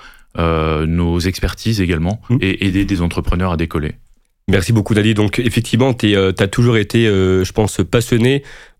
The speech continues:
Speaker 2: ou, euh, ou, de, par l'intérêt, euh, donc, général, les services publics et effectivement, euh,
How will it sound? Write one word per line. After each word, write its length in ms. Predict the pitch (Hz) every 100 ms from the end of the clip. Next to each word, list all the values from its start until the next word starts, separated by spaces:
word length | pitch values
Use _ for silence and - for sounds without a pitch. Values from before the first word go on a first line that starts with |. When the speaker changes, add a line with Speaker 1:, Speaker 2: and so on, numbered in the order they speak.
| -
Speaker 2:
ou, 240 | 113 120
euh, 320 | 101 98 98 95
ou, 400 | 107 101 101 80 80 -
de, 300 | 92 90 131 -
par 140 | - 104
l'intérêt, 460 | 107 - 104 113
euh, 60 | 104
donc, 180 | 98 95
général, 520 | 101 98 110 143 107
les 140 | 95 87
services 300 | 95 90 -
publics 440 | 101 98 117 -
et 160 | 98 101
effectivement, 600 | 95 80 - 101 113
euh, 40 | 95